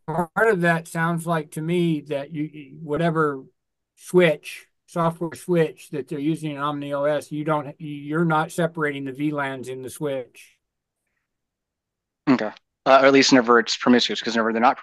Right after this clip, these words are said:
Speaker 2: promiscuous, they can't see other things inside of it. It's only whenever we enable the promiscuous mode in the, uh, in, in,
Speaker 1: Yeah.
Speaker 2: in this, in the pro-,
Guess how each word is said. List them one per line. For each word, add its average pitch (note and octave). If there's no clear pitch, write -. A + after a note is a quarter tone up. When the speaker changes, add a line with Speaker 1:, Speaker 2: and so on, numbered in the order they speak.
Speaker 2:
promiscuous, G#2+
they G#2+
can't A2+
see -
other G2
things F#2+
inside G#2
of F#2
it. -
It's A#2+
only A#2
whenever A#2+
we A2+
enable A2
the G#2
promiscuous A2
mode G#2
in A2
the, G2
uh, G2+
in, A#2+
in, B2
Speaker 1:
Yeah. A#2
Speaker 2:
in A#2+
this, -
in C3
the A#2
pro-, -